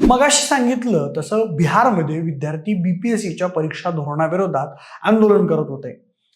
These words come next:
आता त्याबद्दल मिळालेली माहिती अशी की मागच्या शुक्रवारी वि-, उमेदवारांनी नॉर्मलायझेशन बाबत आंदोलन सुरू केलं. आता हे नॉर्मलायझेशन म्हणजे काय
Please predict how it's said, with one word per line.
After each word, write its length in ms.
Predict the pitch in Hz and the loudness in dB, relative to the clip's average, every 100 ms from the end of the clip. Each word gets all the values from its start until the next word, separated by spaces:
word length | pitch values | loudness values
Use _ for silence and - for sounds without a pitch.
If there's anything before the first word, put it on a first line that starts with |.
| - | -6
आता 140 | 226 | -4
त्याबद्दल 500 | 240 277 285 233 294 | 2 4 4 4 4
मिळालेली 420 | 269 269 254 240 | 4 4 4 2
माहिती 380 | 247 233 208 233 | 2 0 0 0
अशी 460 | 208 208 175 127 - | 0 0 -4 -8 -12
की 340 | 185 208 214 - - - | -6 -4 -4 -8 -20 -6
मागच्या 260 | 180 180 220 | -4 0 0
शुक्रवारी 580 | 220 226 233 240 180 156 | 0 0 2 4 4 0
वि-, 180 | 156 - - _ | -8 -12 -18 _
उमेदवारांनी 760 | 170 226 220 196 170 147 151 | -2 0 2 2 0 -4 -8
नॉर्मलायझेशन 920 | 175 160 151 170 180 175 175 170 170 175 | -6 -6 -6 -4 -2 -2 -4 -6 -6 -4
बाबत 340 | 143 127 139 - | -4 -6 -12 -10
आंदोलन 380 | 160 143 135 151 | -10 -8 -8 -8
सुरू 260 | 151 214 180 | -6 -4 -4
केलं. 360 | 151 135 123 - _ _ _ | -4 -10 -10 -16 _ _ _
आता 140 | - | 2
हे 120 | 285 277 | 2 4
नॉर्मलायझेशन 840 | 247 247 254 247 208 214 226 214 | 2 2 2 0 0 -2 -2 -2
म्हणजे 300 | 196 165 170 | -2 -2 -4
काय 300 | 165 131 127 | -6 -8 -8